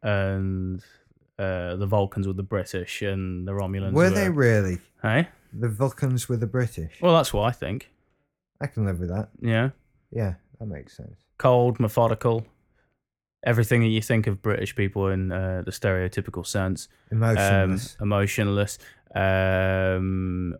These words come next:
Speaker 1: one of the founders of the society. So if we're taking it as read that the Federation is America,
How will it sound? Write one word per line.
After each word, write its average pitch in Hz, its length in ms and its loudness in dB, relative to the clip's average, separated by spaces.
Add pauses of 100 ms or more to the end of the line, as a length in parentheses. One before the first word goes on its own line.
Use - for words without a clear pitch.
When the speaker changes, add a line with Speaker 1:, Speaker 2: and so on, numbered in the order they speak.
Speaker 1:
one 98 200 0
of 92 80 -2
the 92 80 -6
founders 95 760 0
of - 180 -6
the 98 80 -6
society. 98 560 -2
So 110 160 0
if 101 100 -2
we're 107 60 -2
taking 104 440 0
it 95 120 -2
as 95 180 -4
read 101 300 0
that 92 180 -4
the 90 120 -6
Federation 95 640 -2
is 92 80 -4
America, 95 640 0